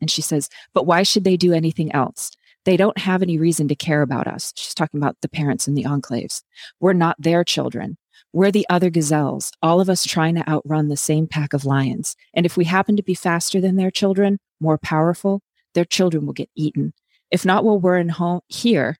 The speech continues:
in the Scholomance, when we get out and we decide that we want some of the luxury they have tucked into those enclaves for ourselves. If we're too strong, we might even threaten their own lives. So they shouldn't care about us.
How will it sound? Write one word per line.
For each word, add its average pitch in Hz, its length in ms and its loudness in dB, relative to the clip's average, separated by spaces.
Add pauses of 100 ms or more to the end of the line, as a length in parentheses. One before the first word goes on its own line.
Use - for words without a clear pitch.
in 147 80 -4
the 147 60 -2
Scholomance, 135 640 -4 (300)
when 175 160 2
we 165 80 4
get 156 180 2
out 151 340 -2
and 165 120 0
we 160 100 2
decide 156 360 0
that 151 100 -4
we 170 120 4
want 160 280 2
some 160 160 -2
of 143 80 -6
the 156 80 2
luxury 156 520 0
they 151 180 2
have 147 340 -4
tucked - 260 -2
into 160 180 2
those 151 220 2
enclaves 147 580 0
for 147 140 -2
ourselves. 139 640 -2 (400)
If - 160 -2
we're 165 100 4
too 208 220 0
strong, 180 440 0 (220)
we 165 120 2
might 160 220 2
even 160 220 2
threaten 170 360 -2
their 147 200 0
own 151 160 2
lives. 143 500 -4 (280)
So - 160 0
they 175 120 4
shouldn't 180 360 0
care 156 180 -4
about 131 240 -4
us. - 300 -10